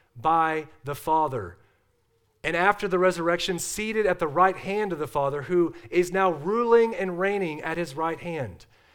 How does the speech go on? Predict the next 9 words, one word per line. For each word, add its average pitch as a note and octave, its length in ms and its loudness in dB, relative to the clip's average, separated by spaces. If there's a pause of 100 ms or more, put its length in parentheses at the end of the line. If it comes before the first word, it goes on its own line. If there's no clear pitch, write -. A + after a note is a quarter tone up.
(200)
This A#3+ 260 0
is B3 140 -6
the A3 100 6
King G#3+ 460 0
of F3+ 220 0
peace F3 500 -8 (440)
that F#3 120 4
offers G3 640 6 (220)
hope F#3 500 6